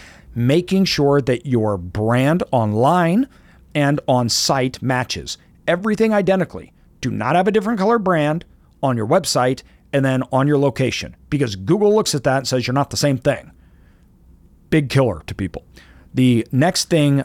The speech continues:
on there that you have to, uh, work on is lots of pictures and videos and more from customers, the better. This tells Google what we're seeing online and what is on the ground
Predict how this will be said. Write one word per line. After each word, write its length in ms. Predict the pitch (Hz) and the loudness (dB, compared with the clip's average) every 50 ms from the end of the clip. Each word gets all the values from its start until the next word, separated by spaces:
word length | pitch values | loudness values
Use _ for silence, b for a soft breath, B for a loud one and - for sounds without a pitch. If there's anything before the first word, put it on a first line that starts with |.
| - - | -4 -2
on 240 | - 147 135 135 131 | 0 2 2 2 4
there 200 | 131 127 123 123 | 4 4 4 2
that 200 | 120 - 123 - | 2 0 -2 0
you 80 | 123 123 | 2 2
have 180 | 120 113 - - | 2 0 0 -2
to, 180 | 123 117 110 - - - 127 | -2 -2 -2 -4 -4 -4 0
uh, 280 | - 147 127 117 110 107 - | 2 2 2 2 2 0 0
work 240 | 135 135 117 - - | 0 -2 0 0 0
on 240 | 113 113 113 117 - - | 0 0 0 -2 -4 -4
is 180 | 127 107 92 98 | -4 -4 -2 -2
lots 400 | 98 98 107 127 151 160 - - | -4 -2 0 0 0 0 0 -2
of 100 | - - | -2 0
pictures 400 | - 139 - - 147 139 - - | -2 -2 0 0 0 0 0 -2
and 160 | - 143 127 120 | -2 0 0 2
videos 460 | 127 113 117 113 113 113 110 104 - - | 2 2 2 2 2 2 0 0 -2 -4
and 140 | 135 120 107 | -2 -2 0
more 340 | 98 101 117 135 143 147 147 | 0 0 2 2 2 2 2
from 180 | - - 147 127 | 0 -2 -4 -2
customers, 580 | - 123 120 - - - 113 110 110 107 - B B B B - | -2 -2 -2 -2 -4 -6 -4 -4 -4 -4 -6 B B B B -8
the 80 | 101 | -8
better. 380 | 85 - - - 123 117 104 - - - b b b b b b b b | -8 -8 -8 -4 -2 -2 -2 -4 -8 -14 b b b b b b b b
This 280 | - 135 135 - - - - - | -2 0 0 -2 -4 -8 -12 -6
tells 360 | - 147 151 160 170 180 170 - _ - 127 | -2 0 2 2 2 0 -2 -4 _ -6 -2
Google 480 | 123 190 185 131 123 107 120 135 - _ _ _ b b b b b b | 0 0 0 0 0 0 0 -2 -4 _ _ _ b b b b b b
what 440 | - 101 104 110 127 147 170 175 - _ _ _ | -12 -8 -4 0 2 2 2 0 -2 _ _ _
we're 240 | - 123 120 131 131 | -8 -6 -4 -2 -2
seeing 300 | 123 - - 175 185 196 | -2 0 0 0 0 2
online 560 | 190 196 196 175 151 139 135 135 139 143 135 - _ _ - - | 2 0 2 2 2 2 2 0 0 -2 -4 -6 _ _ -8 -6
and 180 | 127 117 110 | -4 -4 -2
what 160 | 107 123 143 147 | 0 0 2 2
is 140 | 160 143 | 2 0
on 120 | 156 156 160 | 0 0 0
the 80 | 160 | 0
ground 400 | 139 127 123 123 127 120 120 113 | 0 0 0 0 0 0 -2 -4